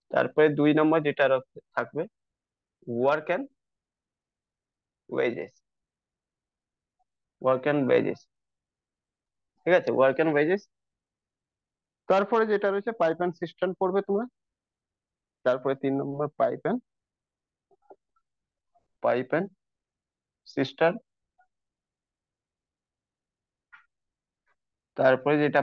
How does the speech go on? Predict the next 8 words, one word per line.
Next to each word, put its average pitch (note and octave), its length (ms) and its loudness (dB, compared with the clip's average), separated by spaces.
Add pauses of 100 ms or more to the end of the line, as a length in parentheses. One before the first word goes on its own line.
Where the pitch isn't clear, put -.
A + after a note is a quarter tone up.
পড়তে B2 300 -4
হবে B2+ 140 2 (100)
সে F3+ 80 -4 (140)
time, C3+ 200 2 (120)
distance B2+ 480 -4
and, C4+ 80 -4 (960)
time, C3+ 260 2 (1800)
distance C3+ 520 -2